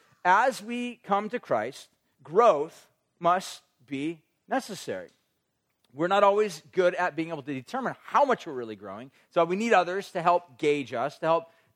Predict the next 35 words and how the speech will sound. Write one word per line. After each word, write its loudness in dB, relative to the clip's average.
define -2
how 2
much -4
we're -8
growing. -8
But -8
the -4
point -2
that 0
I'm 0
making -2
is -10
that 0
growth 2
must 0
happen. -4
Growth 2
must -4
happen. -10
It's -18
part 0
of 2
what -2
it -8
means -8
to -12
be -8
in -8
Christ. -2
Um, 2
it 2
may 0
be -6
slow 4
growth, 2